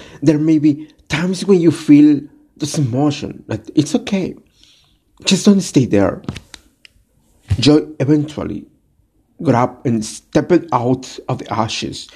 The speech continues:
It was still dark. Nothing had changed, but he said, "I know that God had, has granted me favor." He was saying, "I know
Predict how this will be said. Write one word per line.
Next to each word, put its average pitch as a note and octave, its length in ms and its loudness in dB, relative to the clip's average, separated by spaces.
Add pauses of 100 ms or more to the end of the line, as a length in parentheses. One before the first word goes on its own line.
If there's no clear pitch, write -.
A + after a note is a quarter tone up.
(220)
It D#3 100 6
was D#3+ 260 -6
still C#3 300 -2
dark. G#2+ 380 -4 (220)
Nothing F3 460 2
had - 400 -4
changed, A#2 520 0
but - 160 -6
he D#3 100 2
said, C#3+ 340 2 (220)
"I F3 160 0
know E3 500 4 (160)
that A2 340 0
God D3 500 -2
had, D3 420 -6 (280)
has C#3+ 360 -4 (120)
granted B2 460 2
me G#2+ 240 2
favor." G#2+ 580 -2 (2000)
He - 140 2
was D3 200 0
saying, C#3 480 2
"I C#3+ 120 2
know B2+ 420 2